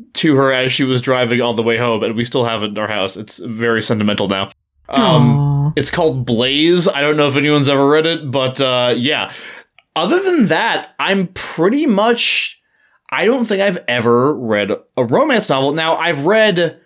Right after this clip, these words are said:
Speaker 1: Pride and Prejudice.
Speaker 2: Mm-hmm.
Speaker 1: So I've read some Austen. I've read some, like, old Regency era books.
Speaker 2: Yeah.
Speaker 1: But in terms of, like, I've never read a book like this before.
Speaker 2: Okay.
Speaker 1: Now, I do have some experience in the realm of sexy fanfic.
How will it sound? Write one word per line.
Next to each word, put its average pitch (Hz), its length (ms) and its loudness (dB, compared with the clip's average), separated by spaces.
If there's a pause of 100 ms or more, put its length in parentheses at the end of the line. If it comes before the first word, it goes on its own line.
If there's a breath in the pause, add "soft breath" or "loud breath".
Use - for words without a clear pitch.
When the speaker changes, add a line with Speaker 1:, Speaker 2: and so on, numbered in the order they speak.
(120)
Speaker 1:
Pride 180 220 -2
and 156 80 -2
Prejudice. - 680 -4
Speaker 2:
Mm-hmm. 175 500 0 (500)
Speaker 1:
So 160 400 2
I've 151 240 -2
read 185 180 2
some 151 180 -2
Austen. 190 440 0
I've 127 200 -2
read 160 160 2
some, 131 240 0
like, 107 320 -2
old 120 520 0
Regency 139 800 0
era 98 380 0
books. 92 640 -4 (180 loud breath)
Speaker 2:
Yeah. 147 220 4
Speaker 1:
But 139 160 4
in 143 60 -2
terms 226 300 2
of, 147 140 0
like, 127 260 0
I've 185 140 -2
never 233 180 2
read 170 140 4
a 147 40 -2
book 131 160 0
like 113 180 0
this 123 160 0
before. - 400 -10 (260)
Speaker 2:
Okay. 180 200 0
Speaker 1:
Now, 160 380 0 (380)
I 151 100 0
do 202 300 2
have 240 180 2
some 175 140 -2
experience 120 560 0
in 135 80 -2
the 127 80 2
realm 117 300 2
of 117 300 -2
sexy 120 360 -2
fanfic. 147 540 -4